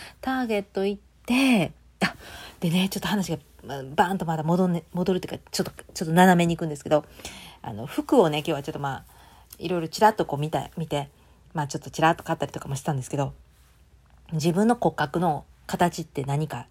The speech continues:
皆さん知ってます？なんか最近流行ってるじゃん。ストレートなのかとか、な-、なんちゃらなのかってもう全然分かってないんだけど、私、す-、あの、そう、調べて分かったのがストレートやったからね。ストレート骨格ってやつやったんですよ、私ね。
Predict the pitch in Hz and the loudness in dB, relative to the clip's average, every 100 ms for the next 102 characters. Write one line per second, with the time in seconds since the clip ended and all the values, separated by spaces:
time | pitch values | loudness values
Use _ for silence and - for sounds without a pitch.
0 | - 147 143 135 - 139 139 208 196 156 | -6 -4 -4 -8 -6 -4 0 0 0 0
1 | 196 190 208 302 180 - - - - 175 | 0 4 4 4 4 -2 -12 -16 2 8
2 | 160 151 143 135 135 139 139 - 135 123 | 8 8 4 -2 0 0 0 -2 -6 -8
3 | - - - 143 139 147 143 143 135 131 | -14 -16 -4 -4 -2 -2 0 0 0 -4
4 | 131 139 143 139 175 170 185 196 143 120 | -4 -4 -4 -2 2 4 4 4 0 -2
5 | 127 131 - - - - 185 175 208 - | -4 -6 -10 -20 -14 -4 -2 0 -2 -4
6 | - - - - - 170 160 156 165 - | -20 -20 -16 -16 -8 -6 -4 -6 -8 6
7 | 247 226 185 151 170 170 135 - - 160 | 8 8 6 4 4 2 0 -2 4 4
8 | - - - - 285 - - - - 269 | 4 -4 -12 -8 -10 -10 -20 -20 -4 2
9 | 294 294 285 - 262 190 170 143 131 - | 4 4 0 -6 -6 -6 -6 -6 -8 -10
10 | 123 123 - 120 - 160 240 | -12 -12 -12 -12 -10 0 0